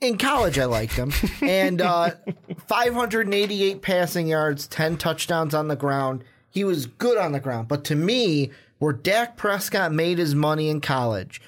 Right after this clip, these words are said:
Speaker 1: was the passing statistics. You look at the yardage. He had, he was three, just under, or actually just under two thousand yards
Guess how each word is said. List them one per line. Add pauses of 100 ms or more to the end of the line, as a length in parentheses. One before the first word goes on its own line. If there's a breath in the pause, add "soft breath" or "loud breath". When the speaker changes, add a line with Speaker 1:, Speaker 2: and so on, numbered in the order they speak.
(220 loud breath)
Speaker 1:
was
the
passing
statistics. (320 soft breath)
You
look
at
the
yardage. (240)
He
had, (140)
he
was
three, (180)
just
under, (300 loud breath)
or
actually
just
under
two
thousand
yards